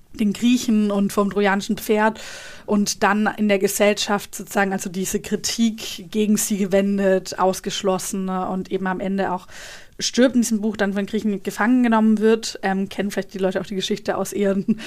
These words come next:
<laughs> Filmen, die es ja mittlerweile sozusagen über, über Troja gibt. Und es hat natürlich auch, also es ist schon auch ein politischer Klassiker, würde ich sagen. Christa Wolf war eine Autorin in D D R. Das heißt, es geht natürlich in diesem Buch auch um die Frage von Kritik innerhalb eines politischen Systems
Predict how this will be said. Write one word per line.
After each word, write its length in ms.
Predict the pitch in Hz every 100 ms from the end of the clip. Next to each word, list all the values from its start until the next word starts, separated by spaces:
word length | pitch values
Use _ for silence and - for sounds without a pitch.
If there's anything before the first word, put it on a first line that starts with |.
| -
<laughs> 140 | -
Filmen, 460 | - 254 285 320 262
die 60 | 247
es 80 | 262
ja 100 | 247
mittlerweile 440 | 240 240 226 240
sozusagen 340 | 220 214 233
über, 280 | 220 233 220 220 - - - -
über 260 | 233 226
Troja 420 | 220 208 240 240 226
gibt. 420 | 226 220 - -
Und 280 | 220 208 -
es 120 | -
hat 100 | 233
natürlich 420 | 240 208 214 -
auch, 200 | 196 214
also 220 | - 202 196
es 140 | -
ist 100 | -
schon 180 | 220 214
auch 80 | 208
ein 160 | 202 - -
politischer 420 | 202 262 - 254
Klassiker, 440 | 233 247 220 226
würde 120 | 208
ich 80 | 202
sagen. 220 | - 202
Christa 320 | 202 196 208 196
Wolf 260 | 202 214
war 100 | 202
eine 200 | 196 202 - - - -
Autorin 420 | 208 - 220 233
in 100 | 214
D 140 | 208 208
D 160 | 202
R. 240 | 196 220 220
Das 180 | 202
heißt, 160 | 202 202
es 80 | 208
geht 160 | 214
natürlich 300 | 196 202 202
in 80 | 208
diesem 220 | 185 -
Buch 260 | 190 208 -
auch 320 | 185 190 208
um 140 | 202 196
die 80 | 190
Frage 260 | 196 196
von 160 | 196 196
Kritik 480 | 202 196 - 233 -
innerhalb 340 | 196 196 190
eines 200 | 196 190
politischen 400 | - 196 - 202
Systems 640 | 185 - 208 220 254 269